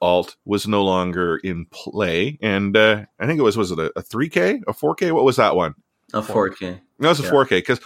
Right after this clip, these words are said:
Speaker 1: it's confusing, 'cause we're gonna talk a little bit more about Janu as we get into the Mashak match. But the other thing about that one, uh, is, and let's maybe rewind it a little bit. Should it have gone to Ilios?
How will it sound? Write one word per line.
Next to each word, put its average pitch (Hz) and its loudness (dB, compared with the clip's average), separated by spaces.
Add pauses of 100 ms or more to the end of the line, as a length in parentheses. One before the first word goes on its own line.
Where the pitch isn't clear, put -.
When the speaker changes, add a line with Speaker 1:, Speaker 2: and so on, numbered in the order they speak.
(280)
Speaker 1:
it's 170 2
confusing, 147 2
'cause 101 -10
we're 127 -2
gonna 170 0
talk 143 2
a 135 0
little 131 2
bit 123 0
more 127 0
about 117 2
Janu 113 2
as 110 0
we 110 -2
get 113 2
into 110 2
the 104 2
Mashak 139 0
match. 95 0
But 98 2 (1400)
the 139 -4
other 240 2
thing 165 0
about 131 2
that 107 4
one, 78 -10 (960)
uh, 123 4
is, 120 0 (200)
and 127 -2 (140)
let's - -2
maybe 143 0
rewind 120 2
it 95 2
a - -2
little 85 -2
bit. 76 -4 (220)
Should - 2
it 220 2
have 175 -4
gone 98 4
to - -6
Ilios? 85 -2